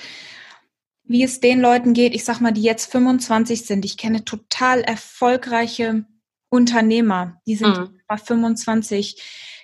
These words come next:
Speaker 1: die ziehen Dinge ab, da bin ich sprachlos. Da denke
Speaker 2: Ja.
Speaker 1: ich, das sind keine Mikroinfluencer, sondern das sind Influencer, die leiten ein Unternehmen, die haben online.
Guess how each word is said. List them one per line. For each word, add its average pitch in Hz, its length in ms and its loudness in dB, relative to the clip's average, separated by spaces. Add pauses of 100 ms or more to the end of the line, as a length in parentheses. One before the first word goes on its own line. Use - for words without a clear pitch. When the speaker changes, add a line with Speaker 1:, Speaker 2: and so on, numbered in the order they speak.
(120)
Speaker 1:
die 214 120 -4
ziehen 262 600 2
Dinge 277 300 4
ab, 240 260 -4
da 214 80 0
bin 220 260 -2
ich - 300 -8 (100)
sprachlos. 202 1000 -4 (360)
Da 208 100 0
denke 214 240 2
Speaker 2:
Ja. 196 60 2
Speaker 1:
ich, - 280 -18
das - 80 -18
sind 254 140 -6
keine 233 280 0
Mikroinfluencer, 240 1000 0
sondern 220 260 2
das 202 120 -4
sind - 220 -6
Influencer, 240 580 0
die 208 80 -2
leiten 202 320 0
ein 190 80 -6
Unternehmen, 214 560 0
die 202 160 -2
haben 214 180 0
online. 220 520 2